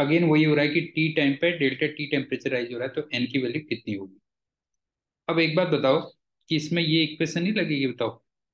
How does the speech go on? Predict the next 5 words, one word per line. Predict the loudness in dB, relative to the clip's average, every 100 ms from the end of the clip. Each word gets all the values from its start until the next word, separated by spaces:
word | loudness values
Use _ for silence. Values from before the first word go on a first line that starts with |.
| _ _ _ _ _ _ _ _ -16
V | -14 -8 -4 -2 -4 -6 -8
square | -8 -10 -2 0 2 0 -4 -8
upon | -6 -2 0 0 -4 -6
R | -4 -4 -8 _ _ _ _ _ _ _ _ _ _ _ _ _ _ _ _ _ _ _ _ _ _ _ _ _ _ _ _ _ _ _ _ 0
into | 2 2 2